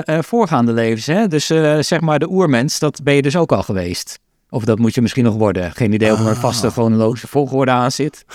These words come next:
Speaker 1: Dan zou ik heel graag willen van zo arm mogelijk naar zo rijk mogelijk. Of van zo ongelukkig mogelijk naar zo gelukkig mogelijk.
Speaker 2: Maar het is wel logisch dat je er niks meer van weet dan, blijkbaar.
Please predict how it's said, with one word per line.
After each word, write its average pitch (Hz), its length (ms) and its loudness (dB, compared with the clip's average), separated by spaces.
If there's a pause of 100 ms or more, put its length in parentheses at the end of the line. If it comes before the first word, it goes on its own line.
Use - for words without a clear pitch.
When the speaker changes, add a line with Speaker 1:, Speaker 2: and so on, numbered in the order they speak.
(560)
Speaker 1:
Dan 156 120 2
zou 143 160 4
ik 117 60 -4
heel 156 160 2
graag 135 180 0
willen 127 240 2
van 123 200 2
zo 131 200 -2
arm 131 200 2
mogelijk 123 360 0
naar 110 160 -2
zo 120 100 -2
rijk 131 300 2
mogelijk. 139 460 2
Of 120 120 -8
van 107 280 2
zo 120 140 -2
ongelukkig 113 420 0
mogelijk 107 360 2
naar 101 120 0
zo 107 100 -4
gelukkig 123 340 -2
mogelijk. 139 360 4
Speaker 2:
Maar - 220 -2 (280)
het 131 120 -2
is 151 140 0
wel 151 140 4
logisch 196 360 2
dat - 160 -2
je 156 80 -6
er 160 120 0
niks 175 220 0
meer 151 160 0
van 147 140 -4
weet 71 200 -4
dan, 73 260 -10
blijkbaar. 76 520 -10